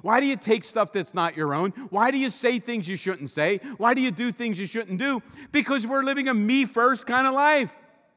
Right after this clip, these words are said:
And Jesus removes the sin and guilt of a me first life because he lived you first.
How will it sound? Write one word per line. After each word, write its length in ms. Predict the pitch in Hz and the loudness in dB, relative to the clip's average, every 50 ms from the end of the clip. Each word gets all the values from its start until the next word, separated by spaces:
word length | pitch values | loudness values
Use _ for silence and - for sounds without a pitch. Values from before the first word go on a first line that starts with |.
| _ _ _ _ _ _ _ _ _ _ _ _ _ _ _ _ _ _ _ - | _ _ _ _ _ _ _ _ _ _ _ _ _ _ _ _ _ _ _ -14
And 120 | 110 113 107 | -14 -12 -10
Jesus 460 | 85 135 170 151 151 165 143 - - | -10 -10 -10 -10 -10 -12 -14 -14 -12
removes 920 | 143 147 151 143 139 147 165 156 123 104 87 76 73 - - - - _ _ _ _ | -8 -6 -6 -4 -4 -2 -2 -2 -2 -4 -6 -12 -18 -20 -20 -20 -20 _ _ _ _
the 100 | 110 104 | -18 -16
sin 320 | - - - 135 143 143 | -16 -16 -12 -10 -10 -8
and 220 | 147 143 135 117 101 | -8 -10 -10 -12 -12
guilt 320 | 123 131 123 117 110 _ - | -10 -10 -8 -10 -10 _ -14
of 120 | 104 92 107 | -14 -12 -10
a 60 | 101 | -10
me 240 | 101 107 120 120 110 | -8 -6 -6 -8 -8
first 420 | - - 123 110 104 95 - - | -10 -12 -10 -10 -10 -10 -14 -16
life 320 | 98 87 87 87 82 _ _ _ _ _ _ _ _ _ _ _ _ _ _ _ _ _ | -14 -14 -14 -14 -16 _ _ _ _ _ _ _ _ _ _ _ _ _ _ _ _ _
because 380 | - 101 95 - 113 104 95 - | -14 -14 -14 -12 -14 -16 -16 -16
he 320 | - - - 151 165 156 | -20 -10 -8 -6 -6 -6
lived 640 | 123 113 90 85 85 80 78 76 78 85 _ _ _ _ _ _ _ _ _ _ _ _ _ _ _ _ _ _ _ | -8 -8 -10 -10 -10 -12 -14 -16 -20 -20 _ _ _ _ _ _ _ _ _ _ _ _ _ _ _ _ _ _ _
you 280 | 76 76 78 87 90 | -18 -14 -12 -12 -12
first. 580 | 87 - - 143 143 95 - - _ _ _ _ | -12 -12 -12 -12 -12 -12 -14 -20 _ _ _ _